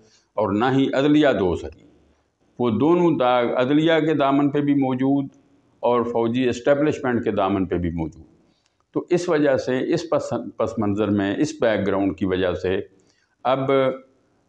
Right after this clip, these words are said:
अ, जो सिविल गवर्नमेंट है, वो भी ये नहीं चाहती कि इमरान खान का मुकदमा, इमरान खान का ट्रायल फौजी अदालत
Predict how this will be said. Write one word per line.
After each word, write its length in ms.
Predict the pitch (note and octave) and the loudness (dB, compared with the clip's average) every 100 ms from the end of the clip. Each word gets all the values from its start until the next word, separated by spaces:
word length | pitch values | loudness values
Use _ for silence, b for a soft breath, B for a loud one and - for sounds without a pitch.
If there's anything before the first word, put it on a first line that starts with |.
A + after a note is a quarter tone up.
| - | -4
अ, 120 | G#2+ | -2
जो 180 | G#2+ G#2 | 0 -2
सिविल 340 | - B2+ C#3+ | 0 0 0
गवर्नमेंट 480 | G#2+ A2 C#3 D3+ D3 | 0 2 2 2 2
है, 140 | C#3 | 0
वो 220 | A#2 C3 | 0 0
भी 140 | D#3 E3+ | 0 2
ये 160 | E3 | 2
नहीं 320 | D#3 D3+ C#3+ D3 | 4 4 2 2
चाहती 540 | B2+ A#2 C3 B2+ B2+ | -2 -2 -2 -2 -2
कि 160 | - A#2+ | -4 -4
इमरान 500 | A#2+ A#2 A2 A2+ G#2+ | -2 0 0 0 0
खान 260 | G#2+ A2 | 0 -2
का 120 | G#2+ | -2
मुकदमा, 800 | A2 G2+ G#2 G2+ G#2 G#2 G#2 - - _ _ _ - - | -2 -2 -2 -2 -2 -2 -2 -4 -14 _ _ _ -16 -4
इमरान 360 | G2+ G2+ G#2 | 0 0 -2
खान 220 | G2 G2+ G2 | -2 -2 -2
का 120 | G2 | -4
ट्रायल 520 | - G2+ G2 G2 G2 | -2 0 2 2 -2
फौजी 400 | G2 G2 F#2+ G2+ | -2 -4 -2 0
अदालत 420 | F#2+ F#2 F#2 F#2+ | 0 0 0 -2